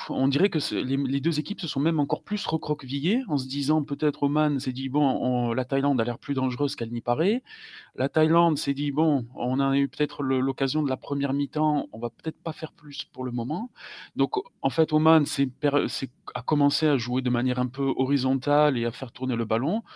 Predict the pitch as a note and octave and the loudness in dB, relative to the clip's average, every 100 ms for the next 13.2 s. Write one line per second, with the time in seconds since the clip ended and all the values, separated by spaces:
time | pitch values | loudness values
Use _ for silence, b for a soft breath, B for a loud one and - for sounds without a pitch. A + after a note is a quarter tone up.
0 | B B B - A#2 B2+ C3 C3 C#3 C3+ | B B B -4 -2 2 2 4 2 2
1 | A#2 A#2+ A2+ A2 D3+ F#3 C3+ A2+ A2+ A2+ | 2 0 -4 -4 -4 -2 -2 -2 -2 -4
2 | A2+ - A#2+ B2 B2 G#2+ - B2+ D#3 B2+ | -8 -6 -4 -2 -2 -2 -4 0 0 0
3 | A2+ - B2 B2 G#2+ A#2+ B B B B | -4 -4 -4 -2 -4 -6 B B B B
4 | - F#2+ - A2 A2+ - A2+ A2 G#2+ G#2+ | -14 -14 -10 -6 -6 -4 -6 -6 -8 -4
5 | B2 F#3 F#3+ - _ _ - - G#2+ A2+ | -2 -2 -4 -12 _ _ -16 -8 -4 -2
6 | D3+ F3 B B B B B B B _ | -4 -4 B B B B B B B _
7 | _ - B2 C3+ C#3 C3+ D#3 D#3+ D#3 F3+ | _ -2 0 4 4 6 6 4 2 2
8 | F#3 F#3+ D#3 C3 D3+ - C#3+ C#3 C#3 C#3+ | 4 4 4 4 2 0 0 0 -2 -2
9 | D#3+ C3 D#3 C#3+ A#2+ B2 - A#2 C#3 C3+ | -2 2 2 2 -2 -6 -4 0 0 2
10 | D3+ C3 B2+ C3 B2+ B2 A#2 B2+ B2 C3 | 2 2 0 -2 0 -2 0 -2 -2 -2
11 | C3+ A#2+ A2+ A#2+ B2+ B2+ G#3 A3 - B2 | -2 -2 -2 0 0 0 0 -2 -2 -4
12 | A#2+ A#2 A#2 A#2 A#2 A#2 - A#2+ - D3+ | 0 2 2 0 0 -2 -2 -6 4 6
13 | D3+ | 6